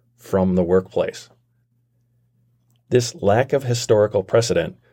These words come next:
coupled with the breadth of authority that the Secretary now claims, is a telling indication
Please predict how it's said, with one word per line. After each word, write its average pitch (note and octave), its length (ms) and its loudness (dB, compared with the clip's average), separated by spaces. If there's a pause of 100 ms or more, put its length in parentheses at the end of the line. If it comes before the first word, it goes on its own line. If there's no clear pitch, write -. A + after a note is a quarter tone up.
(340)
coupled A#2+ 400 0
with G#2+ 160 0
the F#2+ 120 -2
breadth G2 440 0
of G2+ 160 -4
authority F#2+ 580 2
that F#2 200 -4
the G2 100 -6
Secretary G#2 580 0
now F2+ 160 2
claims, F#2 600 -2 (720)
is A2+ 120 0
a A2+ 60 4
telling C3+ 460 0
indication G#2+ 640 0